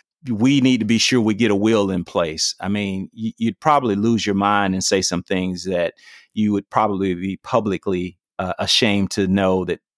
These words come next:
you've said it, but that's just probably where the emotions will take you in the midst of that moment. And so we were fortunate enough, of course, we, we were praying through all of that, and we were fortunate enough she lived longer. She, her health started to,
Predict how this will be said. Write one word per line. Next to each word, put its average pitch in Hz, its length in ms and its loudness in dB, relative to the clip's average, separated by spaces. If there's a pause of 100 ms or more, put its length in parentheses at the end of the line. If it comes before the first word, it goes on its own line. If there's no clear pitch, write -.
(140)
you've 101 200 -4
said 92 300 2
it, 67 140 -10 (340)
but 98 300 2 (100)
that's 110 220 0
just - 180 -2
probably 95 300 0
where 101 200 2
the 95 140 -2
emotions 92 560 0
will 85 140 -6
take - 400 -4
you 92 160 -4
in 95 140 -4
the 90 60 -4
midst 95 300 -2
of 85 80 -6
that 82 180 -4
moment. 92 380 -4 (500)
And 104 160 0
so 107 280 2
we 120 200 2
were 175 160 4
fortunate 113 500 0
enough, 87 500 -2
of 92 140 -8
course, 107 400 2
we, 95 260 -2
we 92 140 -6
were 90 160 -6
praying 98 420 2
through 101 220 -2
all 92 220 2
of 90 100 -8
that, 90 300 -2
and 92 180 -4
we 90 80 -4
were 87 60 -2
fortunate 92 400 -2
enough 87 280 -2
she 95 200 -2
lived 92 440 -2
longer. 98 560 0
She, 87 340 -4
her 87 140 -4
health 101 300 0
started 95 400 0
to, 90 140 -8